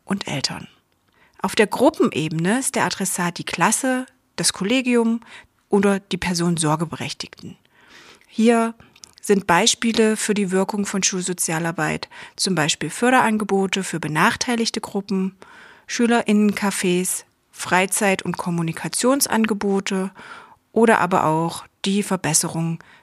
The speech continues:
des Klassenklimas. Auf der Einzelfallebene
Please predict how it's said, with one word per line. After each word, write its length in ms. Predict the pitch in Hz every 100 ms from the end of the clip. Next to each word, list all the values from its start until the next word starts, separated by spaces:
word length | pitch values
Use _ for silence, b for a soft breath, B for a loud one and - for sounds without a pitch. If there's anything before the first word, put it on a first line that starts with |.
| _
des 260 | 208 202 - -
Klassenklimas. 800 | 160 151 156 - 156 135 - - _ _ _ _ _ _ B B B B B -
Auf 140 | 180
der 160 | - -
Einzelfallebene 1160 | 185 294 349 - 277 - 233 226 226 220 226